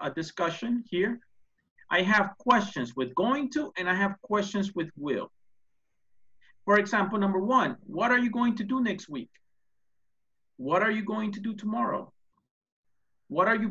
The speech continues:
planning to do after this module? After this, this class, este módulo? What are you planning to do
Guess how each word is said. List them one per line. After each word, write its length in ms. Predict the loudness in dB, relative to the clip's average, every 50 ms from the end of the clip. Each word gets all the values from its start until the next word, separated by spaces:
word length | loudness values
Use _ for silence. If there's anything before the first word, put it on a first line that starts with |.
| -4 -4
planning 360 | -2 -2 0 0 0 -2 -2
to 80 | -4 -4
do 420 | -6 -4 -2 -2 -2 -2 -4 -6 -12 -16 -6 0 0
after 340 | 0 0 0 -4 -8 -8
this 240 | -6 -4 -6 -6 -6
module? 600 | -4 0 0 0 0 0 -2 -4 -4 -6 -6 -10 -14 -20 -20 _ _ _ _ -20 -20 _ _ _ _ _ _ _ _ _ _ _ _ -6
After 320 | -4 -4 -4 -4 -6 -4
this, 420 | -2 -4 -4 -4 -8 -16 -20 _ _ _ _ _ _ _ _ _ _ -18 -12
this 140 | -12 -12 -10
class, 540 | -6 -2 0 0 0 0 -2 -8 -16 -20 _ _ _ _ -12 -12
este 560 | -10 -8 -4 -2 -2 -2 -2 -2 -6 -8 -12 _ _ _ _ _ _ _ _ -6 0
módulo? 460 | 2 2 4 2 2 -2 -4 -6 -10 _ _ -20 -20 _ _ _ _ _ -20 -20 -20 -20 -20 _ _ _ -8
What 220 | 0 6 6 8 8
are 100 | 8 6
you 180 | 6 4 4 2 0
planning 460 | 2 2 4 4 4 6 4 4 4
to 100 | 4 0
do 460 | 0 0 0 0 0 0 0 -2 -6